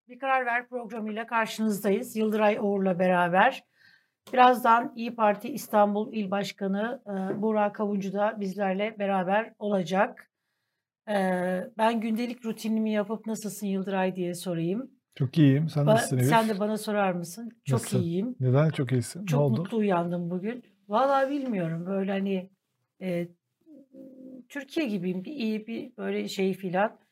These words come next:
Speaker 1: İyiyim. İyi olmamı gerektirecek böyle ekstra bir durum da yok.
Speaker 2: Hmm.
Speaker 1: Ondan sonra. Ama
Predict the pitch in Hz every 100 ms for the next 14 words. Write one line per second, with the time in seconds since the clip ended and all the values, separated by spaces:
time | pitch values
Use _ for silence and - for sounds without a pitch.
0 | _ _ - 254 254 185 151 - 214 254
1 | 269 262 262 262 262 262 254 277 277 -
2 | _ - 240 247 240 226 - - 254 247
3 | - - 233 247 208 180 180 214 - 165
4 | 139 107 101 _ _ - 202 196 190 185
5 | 185 196 180 196 240 247 _ _ _ _
6 | - 294 262 277